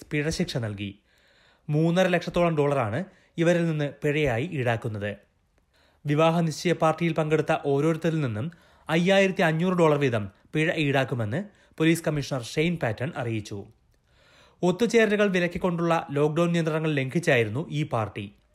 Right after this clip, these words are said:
പാർട്ടിയുടെ വീഡിയോ ദൃശ്യങ്ങൾ പുറത്തുവന്നിരുന്നു. മാസ്ക് ധരിക്കാതെ പാർട്ടിയിൽ പങ്കെടുത്തവർ കോവിഡ് നിയന്ത്രണങ്ങളെ പരിഹസിക്കുന്നതും വീഡിയോയിലുണ്ട്. സ്വാർത്ഥമായ പ്രവൃത്തിയെന്നാണ് പോലീസ് കമ്മീഷണർ ഇതിനെ വിശേഷിപ്പിച്ചത്.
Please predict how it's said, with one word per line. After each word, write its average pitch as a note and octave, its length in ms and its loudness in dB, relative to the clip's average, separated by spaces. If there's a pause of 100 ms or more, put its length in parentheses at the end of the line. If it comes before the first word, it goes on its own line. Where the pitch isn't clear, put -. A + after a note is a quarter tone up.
(500)
പാർട്ടിയുടെ C3+ 420 0
വീഡിയോ C3+ 320 -2
ദൃശ്യങ്ങൾ B2+ 480 -4
പുറത്തുവന്നിരുന്നു. G#2+ 800 -4 (800)
മാസ്ക് G3+ 500 2
ധരിക്കാതെ F#3 420 0
പാർട്ടിയിൽ E3 420 0
പങ്കെടുത്തവർ C#3+ 680 0 (400)
കോവിഡ് F3 280 2
നിയന്ത്രണങ്ങളെ F3+ 580 0 (120)
പരിഹസിക്കുന്നതും D3+ 800 -2 (160)
വീഡിയോയിലുണ്ട്. B2 720 -2 (880)
സ്വാർത്ഥമായ E3 720 0
പ്രവൃത്തിയെന്നാണ് C#3+ 720 -2
പോലീസ് C#3 340 -4
കമ്മീഷണർ A#2+ 460 -4
ഇതിനെ C3 200 -4
വിശേഷിപ്പിച്ചത്. A2 640 -8